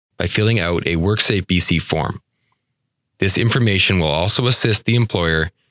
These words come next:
in filling out the Form seven Injury and Incident Report. When applying for compensation and reporting a work-related injury or occupational disease, the worker can go to the WorkSafe B C website to find a number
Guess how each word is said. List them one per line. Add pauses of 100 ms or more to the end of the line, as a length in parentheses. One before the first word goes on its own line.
(140)
in
filling
out
the
Form
seven (100)
Injury
and
Incident
Report. (1300)
When
applying
for
compensation
and
reporting
a
work-related
injury (100)
or
occupational
disease, (480)
the
worker
can
go
to
the
WorkSafe
B
C
website
to
find
a
number